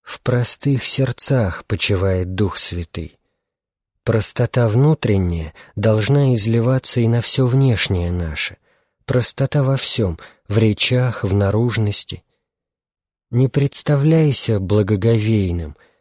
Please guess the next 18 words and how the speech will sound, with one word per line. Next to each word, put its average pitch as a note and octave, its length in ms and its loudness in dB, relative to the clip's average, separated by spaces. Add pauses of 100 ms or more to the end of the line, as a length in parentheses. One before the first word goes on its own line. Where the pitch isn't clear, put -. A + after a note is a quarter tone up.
(160)
не A#2+ 120 6
смотри C3+ 480 2
вниз, A#2 560 2 (220)
не A2+ 160 4
говори B2 420 4
притворно A2 680 0
тихим A2 500 0
гласом. G2+ 640 -2 (680)
А A2+ 120 0
то, B2+ 220 2
хотя B2 440 0
и A#2 160 4
с G#2 140 -2
добрым A#2 460 2
намерением G2 680 2
сочиняешь G#2 680 0
наружность G2+ 680 0
твою, F2+ 380 -6